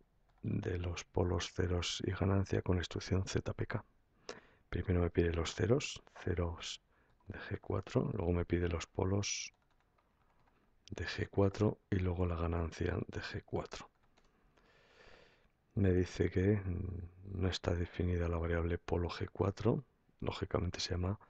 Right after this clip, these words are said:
polos G cuatro, polos G cuatro. El mismo trata de no corregirme el error,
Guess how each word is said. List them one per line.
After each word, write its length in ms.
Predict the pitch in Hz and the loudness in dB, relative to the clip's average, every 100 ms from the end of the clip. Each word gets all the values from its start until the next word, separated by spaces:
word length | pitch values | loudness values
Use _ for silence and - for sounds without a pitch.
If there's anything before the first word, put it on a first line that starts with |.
| - _ _ | -20 _ _
polos 360 | - 87 78 - | 0 0 0 -2
G 80 | 101 | -4
cuatro, 380 | - 95 - - - - _ _ _ _ _ _ _ - | -2 -4 -4 -8 -6 -8 _ _ _ _ _ _ _ -8
polos 500 | 95 90 92 - - - | -6 -2 -4 -6 -10 -12
G 120 | - 92 | -8 -6
cuatro. 360 | 101 98 - - _ _ - - | -6 -8 -12 -16 _ _ -20 -4
El 160 | - 90 | 0 2
mismo 460 | 95 87 92 90 90 _ _ - - - _ _ _ _ _ _ _ _ _ _ | 4 4 6 4 0 _ _ -20 -20 -20 _ _ _ _ _ _ _ _ _ _
trata 260 | - - 92 | 0 2 2
de 60 | |
no 120 | 87 87 | 0 0
corregirme 540 | - 95 - 90 92 | 0 0 2 2 4
el 80 | 95 | 6
error, 320 | 95 117 139 | 8 8 8